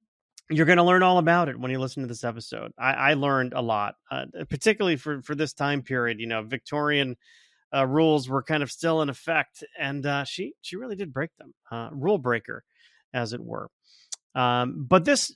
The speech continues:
show isn't just about books. It's about the storytellers behind those books. So I do want to spend a minute just talking about Shelley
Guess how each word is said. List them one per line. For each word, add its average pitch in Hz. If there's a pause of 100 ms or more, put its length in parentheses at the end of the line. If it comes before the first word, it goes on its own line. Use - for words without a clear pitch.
show 165
isn't 165
just 151
about 123
books. -
It's 170
about 151
the 143
storytellers 131
behind 170
those 117
books. - (720)
So 147
I 143
do 170
want 240
to 165
spend 156
a 139
minute 131
just -
talking 143
about 117
Shelley 127